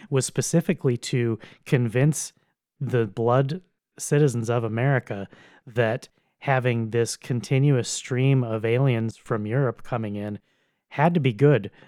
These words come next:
because look at all the people who came here before that were also different. Well, Germans are different from the English in some ways, but not a lot.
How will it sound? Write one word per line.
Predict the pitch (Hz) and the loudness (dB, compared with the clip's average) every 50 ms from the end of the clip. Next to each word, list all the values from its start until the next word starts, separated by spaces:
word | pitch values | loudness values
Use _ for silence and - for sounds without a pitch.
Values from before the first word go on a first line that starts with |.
| _ - | _ -4
because | 131 127 - 135 123 120 107 110 | -4 -2 0 0 0 0 0 0
look | 127 151 147 - | 0 0 2 2
at | 151 | 2
all | 143 143 135 | 4 4 4
the | 131 | 4
people | - 151 147 139 - 135 | 2 2 0 2 0 0
who | 117 123 117 | -2 -2 -4
came | - - 123 117 113 | -4 -4 -4 -2 -2
here | 120 123 117 | -2 -4 -4
before | 107 110 - - 156 147 127 117 | -4 -8 -8 -6 -4 -2 -2 -2
that | 110 110 104 | -2 -4 -4
were | 107 110 110 | -4 -4 -2
also | 110 127 - - 120 | -2 -2 -2 -4 -6
different. | 107 131 165 - - - 165 170 _ _ - | -8 -8 -10 -12 -12 -14 -16 -16 _ _ -4
Well, | 135 120 117 110 - _ _ _ _ _ _ _ - | -2 -2 -2 -2 -6 _ _ _ _ _ _ _ -6
Germans | 139 - 123 127 139 160 151 127 117 117 | -4 0 0 2 2 2 2 2 0 -2
are | |
different | 110 107 117 113 - - 135 147 147 - | -2 -2 -2 -2 -2 -4 -6 -6 -6 -6
from | - 127 110 107 104 107 127 - _ | -6 -4 -4 -4 -6 -10 -12 -12 _
the | - 123 110 | -8 -6 -4
English | 107 107 113 135 131 - | -4 -4 -2 -4 -4 -4
in | 120 104 | -6 -6
some | - - 123 123 151 151 | -6 -4 -2 0 0 0
ways, | 107 98 95 104 113 - - _ _ _ - | -2 -4 -6 -8 -8 -10 -12 _ _ _ -6
but | 123 113 | -6 -4
not | 113 123 151 165 | -2 -2 -2 -2
a | 143 | -2
lot. | 104 104 120 139 117 117 139 151 - | -2 -2 -4 -4 -6 -6 -8 -10 -12